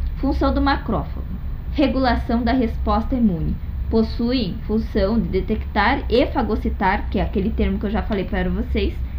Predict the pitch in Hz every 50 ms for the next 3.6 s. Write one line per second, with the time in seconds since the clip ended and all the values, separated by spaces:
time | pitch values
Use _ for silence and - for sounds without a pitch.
0 | - - - 220 196 - - - - - - - - 226 240 226 247 214 180 185
1 | 190 302 349 - - - - - - - - - - - - - 214 220 226 233
2 | 233 226 - 233 240 262 269 247 233 214 220 226 220 226 240 - 226 240 240 240
3 | 226 240 247 240 277 285 220 214 185 160 - -